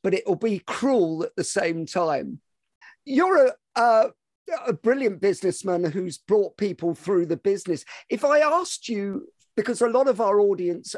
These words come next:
are business people, i-, if I asked you to write a business case for humour,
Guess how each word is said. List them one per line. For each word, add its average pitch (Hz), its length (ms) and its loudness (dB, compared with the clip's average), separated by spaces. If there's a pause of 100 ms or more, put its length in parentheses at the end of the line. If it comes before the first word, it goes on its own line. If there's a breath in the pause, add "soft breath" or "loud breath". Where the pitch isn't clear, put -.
are 175 200 2
business 190 500 0
people, 143 640 -4 (300 loud breath)
i-, 202 200 0
if 226 140 0
I 247 120 2
asked 330 320 0
you 285 80 -2
to 262 100 -8
write 214 240 0
a 190 120 -2 (140)
business 214 560 -2
case 143 420 -6
for - 160 -4
humour, 208 640 -4